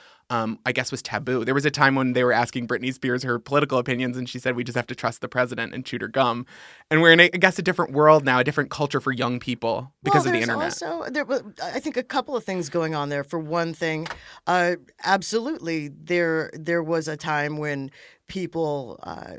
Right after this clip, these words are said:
Speaker 2: people expected celebrities to do their, you know, to make with the funny or sing their song or, or, uh, do their dance and not get involved in some of that. And you do see,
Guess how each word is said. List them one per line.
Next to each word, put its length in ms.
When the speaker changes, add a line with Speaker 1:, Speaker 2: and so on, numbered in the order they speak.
Speaker 2:
people 260
expected 540
celebrities 720
to 120
do 280
their, 360
you 80
know, 100
to 160
make 380
with 120
the 80
funny 500
or 140
sing 300
their 140
song 500
or, 160
or, 460
uh, 180
do 240
their 140
dance 500
and 180
not 280
get 180
involved 400
in 100
some 140
of 60
that. 220
And 100
you 80
do 180
see, 300